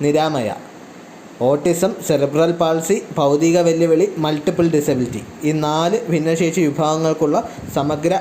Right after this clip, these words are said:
ആരോഗ്യ ഇൻഷുറൻസ് പദ്ധതിയാണ് നിരാമയ. അടുത്ത ചോദ്യം, ഇന്ത്യൻ കൺസർവേഷൻ കോൺഫറൻസ് രണ്ടായിരത്തി ഇരുപത്തഞ്ചിൻ്റെ വേദി. വൈൽഡ് ലൈഫ് ഇൻസ്റ്റിറ്റ്യൂട്ട് ഓഫ് ഇന്ത്യ, ഡെറാഡൂൺ. ഇന്ത്യൻ കൺസർവേഷൻ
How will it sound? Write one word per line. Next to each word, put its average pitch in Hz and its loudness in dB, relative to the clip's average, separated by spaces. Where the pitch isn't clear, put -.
ആരോഗ്യ 160 2
ഇൻഷുറൻസ് 160 -2
പദ്ധതിയാണ് 156 0
നിരാമയ. 147 0
അടുത്ത - -12
ചോദ്യം, 180 4
ഇന്ത്യൻ 185 2
കൺസർവേഷൻ 190 2
കോൺഫറൻസ് 175 0
രണ്ടായിരത്തി 170 2
ഇരുപത്തഞ്ചിൻ്റെ 156 0
വേദി. 139 0
വൈൽഡ് 190 2
ലൈഫ് 202 2
ഇൻസ്റ്റിറ്റ്യൂട്ട് 185 2
ഓഫ് 175 2
ഇന്ത്യ, 156 2
ഡെറാഡൂൺ. 143 0
ഇന്ത്യൻ 160 0
കൺസർവേഷൻ 170 2